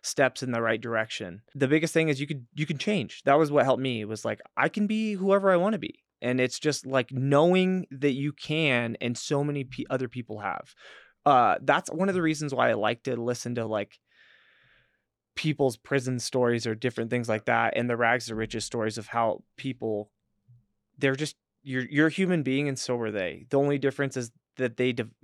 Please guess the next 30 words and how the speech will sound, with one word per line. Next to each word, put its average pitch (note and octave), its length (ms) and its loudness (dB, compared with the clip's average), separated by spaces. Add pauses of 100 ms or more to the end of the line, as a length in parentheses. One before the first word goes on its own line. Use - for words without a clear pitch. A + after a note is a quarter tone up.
that - 200 -12
figured C3 300 -2
out A#2 240 2
how A#2+ 160 -2
to A#2 80 -2
have A2 180 -4
the A2 80 -8
mindset G#2+ 460 -6
necessary G2+ 680 -8
f-, - 160 -20 (140)
for A#2+ 400 0
success. - 640 -8 (400)
So C3+ 160 -2
just, B2 300 -6 (1080)
I, B2 240 2
I, C#3 160 6
the B2+ 160 -6
simple, F3 480 2 (260)
simply D#3+ 360 0
put, C3+ 340 2
is A2 160 -4
just - 260 -6 (500)
right C#3 220 4
when D3 80 2
you C#3 100 0
wake B2+ 200 2
up A#2+ 140 -4
in A2+ 60 -6
the A2+ 80 -4
morning, A2 460 -6